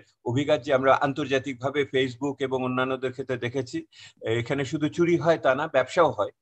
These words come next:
সেটার ক্ষেত্রেও আমাদের এখানে নজর দেওয়ার দিতে হয়। তো আনির, আপনি তো উ-,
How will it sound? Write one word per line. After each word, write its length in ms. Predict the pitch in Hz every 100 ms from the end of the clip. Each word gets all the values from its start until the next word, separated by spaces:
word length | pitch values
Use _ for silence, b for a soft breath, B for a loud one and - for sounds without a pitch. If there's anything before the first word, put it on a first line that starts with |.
| B B B
সেটার 340 | - 151 170 160
ক্ষেত্রেও 340 | 156 - 156
আমাদের 300 | 143 135 135
এখানে 360 | 127 - 120 120
নজর 300 | 127 123 120
দেওয়ার 240 | 117 113
দিতে 180 | 107 117
হয়। 80 | 110
তো 120 | 123
আনির, 260 | - 143 147
আপনি 280 | 156 156 127 127 _ _ -
তো 100 | 131
উ-, 240 | 143